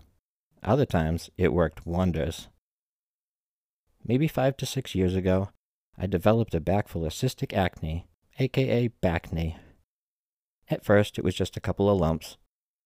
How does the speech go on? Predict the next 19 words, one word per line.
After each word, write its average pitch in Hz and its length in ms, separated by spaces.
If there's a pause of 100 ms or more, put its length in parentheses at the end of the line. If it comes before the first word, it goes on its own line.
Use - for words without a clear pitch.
(280)
but 95 100
over 120 160
the 113 100
course 117 300
of 92 100
a 90 60
few 90 220
months, 98 440 (300)
my 85 160
entire 92 400
back 92 300
filled 87 260
up 85 140
with 82 200
ugly 117 380
and 87 140
awful 90 260
painful 101 460
cysts. - 580